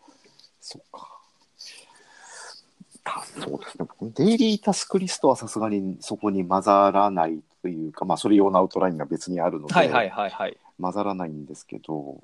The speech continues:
Speaker 1: あの、むか-、だから、そのワードピース、その思いついたことを全部書いちゃうわけですよね。
Speaker 2: はいはいはいはいはいはいはいはい。わかります。
Speaker 1: で、あの、昔、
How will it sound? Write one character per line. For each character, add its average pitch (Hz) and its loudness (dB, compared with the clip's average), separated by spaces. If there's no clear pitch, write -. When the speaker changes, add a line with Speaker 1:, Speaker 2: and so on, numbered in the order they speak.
Speaker 1:
あ 53 -4
の、 52 -10
む 117 -8
か-、 147 0
だ 131 -12
か 123 -4
ら、 185 0
そ - -8
の 98 0
ワ 120 6
ー 123 -2
ド 135 -6
ピ 135 -4
ー 123 -2
ス、 - -16
そ - -12
の 85 -6
思 202 4
い 233 4
つ - 0
い 190 2
た 175 2
こ - -2
と 82 -4
を 82 0
全 123 2
部 - -6
書 82 -2
い 76 -4
ち - -4
ゃ - -4
う - -6
わ - -14
け - -20
で - -20
す - -20
よ - -14
ね。 - -18
Speaker 2:
は 190 4
い 139 2
は 123 0
い 101 -6
は 104 -6
い 92 -10
は 95 -10
い 87 -10
は 90 -10
い - -8
は - -10
い - -8
は - -10
い - -8
は - -12
い。 - -12
わ - -12
か - 4
り 131 8
ま 92 4
す。 - -12
Speaker 1:
で、 - -20
あ 107 4
の、 90 -4
昔、 143 -4